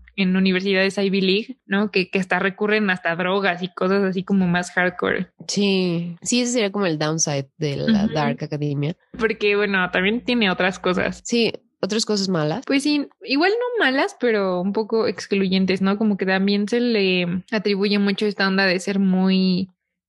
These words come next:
Speaker 1: eurocentrista.
Speaker 2: Ah, ya.
Speaker 1: Sí, y está, y como elitista, pero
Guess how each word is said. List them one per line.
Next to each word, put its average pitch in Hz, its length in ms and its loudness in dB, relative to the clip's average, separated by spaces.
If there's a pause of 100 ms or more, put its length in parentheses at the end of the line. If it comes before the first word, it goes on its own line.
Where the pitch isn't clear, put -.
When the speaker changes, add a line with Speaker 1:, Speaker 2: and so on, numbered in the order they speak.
(280)
Speaker 1:
eurocentrista. 190 1000 0 (720)
Speaker 2:
Ah, 170 160 0
ya. 135 280 -6 (540)
Speaker 1:
Sí, 220 340 0
y 208 60 2
está, 214 380 0
y 196 80 0
como 190 760 0 (120)
elitista, 208 880 0 (140)
pero 190 640 2